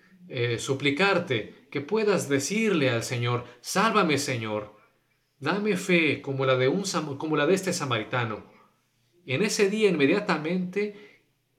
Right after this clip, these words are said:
él fue limpiado, él fue purificado, él fue perdonado y fue hecho salvo. Él fue salvado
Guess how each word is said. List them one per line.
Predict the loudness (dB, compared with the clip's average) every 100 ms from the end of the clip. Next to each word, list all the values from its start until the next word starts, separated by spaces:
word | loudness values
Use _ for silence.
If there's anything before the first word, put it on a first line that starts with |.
| _ 0
él | 2 0
fue | 0 2 4
limpiado, | 2 -2 0 0 0 -6 -16 _ _
él | -4 -2
fue | -2
purificado, | -2 -2 -2 -4 -2 -2 -6 -16 _ _ _ _ _ _ _ _ _ _ -6
él | -6 -6
fue | -8 -2 0 2 0 -2
perdonado | -2 -2 -2 -6 -6 -8 -12 -20 _ _ _ _ _ _ _ _ _
y | -16
fue | -6 2 2 2 -2 -16 _ _ _ _ _ _ -8
hecho | -6 -6 -6 -4 -2 -2 -8 _ _ _ _ _ _ _
salvo. | -10 -4 -2 -2 -4 -12 -16 _ _ _
Él | -8
fue | 2 2
salvado | 2 -2 0 2 2 0